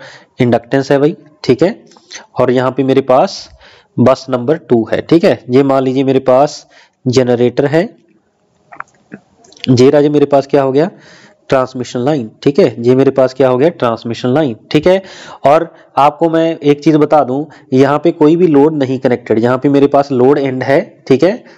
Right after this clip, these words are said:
no load is connected, ठीक है। अगर कोई भी ऐसा सिंबल नहीं बना हुआ जैसे ये मैंने बना रखा है, तो इसका मतलब क्या है, मेरे पास कोई भी लोड कनेक्टेड नहीं है, ठीक है। तो कोई भी लोड वहां पे कनेक्टेड नहीं है, ठीक है, no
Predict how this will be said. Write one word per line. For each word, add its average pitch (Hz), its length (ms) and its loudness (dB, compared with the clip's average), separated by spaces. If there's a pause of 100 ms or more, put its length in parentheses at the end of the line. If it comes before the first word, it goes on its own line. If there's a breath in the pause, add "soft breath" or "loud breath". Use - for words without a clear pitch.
(240 soft breath)
no 127 280 2
load 147 300 2
is 143 160 -2
connected, 147 560 -2
ठीक 175 140 2
है। 175 80 4
अगर - 240 2
कोई 151 220 2
भी 170 120 4
ऐसा 151 160 0
सिंबल 143 320 -2
नहीं 135 200 -4
बना 135 180 0
हुआ 135 220 0
जैसे 139 260 2
ये 127 160 4
मैंने 135 200 0
बना 123 220 2
रखा 117 280 -2
है, 135 180 0 (380 loud breath)
तो 135 60 4
इसका 135 200 -2
मतलब 135 240 -2
क्या 147 160 2
है, 160 160 -4 (420 loud breath)
मेरे 127 200 2 (100)
पास 131 220 2
कोई 127 220 2
भी 147 100 2
लोड 127 220 2
कनेक्टेड 143 360 -2
नहीं 170 200 0
है, 110 120 -4
ठीक 185 220 -2
है। 135 100 2
तो - 160 -6
कोई 139 220 2
भी 156 100 4
लोड 143 320 2
वहां 123 180 -2
पे 175 180 2
कनेक्टेड 151 520 -4
नहीं 117 340 -4
है, 104 160 -2 (140)
ठीक 139 160 0
है, 165 120 2 (1500 loud breath)
no 131 240 4